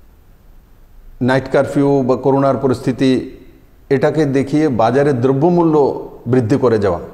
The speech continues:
কালোবাজারি করা। আমি সমস্ত ত্রিপুরাবাসীকে বলছি, ত্রিপুরাতে সমস্ত জিনিসপত্র পর্যাপ্ত আছে, normal আছে।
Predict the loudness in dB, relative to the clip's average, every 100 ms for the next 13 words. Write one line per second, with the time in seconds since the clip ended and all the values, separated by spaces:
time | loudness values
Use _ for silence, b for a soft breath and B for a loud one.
0 | -20 -20 -20 -20 -20 _ -20 -10 -2 2
1 | 2 2 2 0 -2 -4 -10 -20 -20 -20
2 | -20 _ -20 -20 -20 -20 -20 -20 -20 -20
3 | -20 -20 -20 -20 -20 -20 -20 -20 -20 -20
4 | _ -6 -2 0 -2 -2 -4 -4 -2 0
5 | 2 2 0 -2 0 -2 0 0 0 -4
6 | -20 -20 -20 -20 -20 _ -20 -20 -8 -4
7 | -2 0 0 0 -4 -2 -2 0 -2 -6
8 | -2 2 2 0 -4 0 0 0 -2 -4
9 | 0 -2 0 -2 0 2 0 0 0 0
10 | 0 0 0 -4 0 2 2 2 2 0
11 | 0